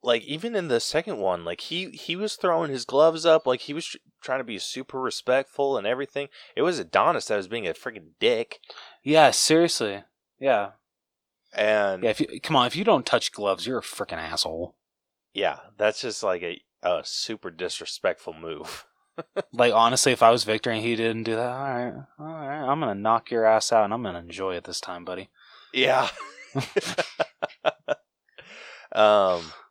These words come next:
Speaker 1: but, like, try-, like, focusing on this one, it, it was nice to see that they were able to overcome those hurdles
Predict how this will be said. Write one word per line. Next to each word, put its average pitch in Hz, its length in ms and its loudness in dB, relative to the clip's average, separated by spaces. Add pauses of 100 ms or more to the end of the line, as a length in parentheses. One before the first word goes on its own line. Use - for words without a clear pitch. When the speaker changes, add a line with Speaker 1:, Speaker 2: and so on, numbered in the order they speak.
(960)
Speaker 1:
but, 98 200 2 (580)
like, 92 240 -2 (100)
try-, 117 280 -2
like, 92 180 0
focusing 104 600 0
on 90 180 -2
this 95 320 0
one, 82 260 -6 (600)
it, 110 360 4
it 113 140 -4
was 107 200 -2
nice 110 360 0
to 104 80 -6
see 95 300 -6
that 87 360 0
they 85 360 -2
were 82 200 -6
able 85 300 -4
to 80 640 -12 (440)
overcome 90 540 -4
those 80 240 -8
hurdles 85 680 -8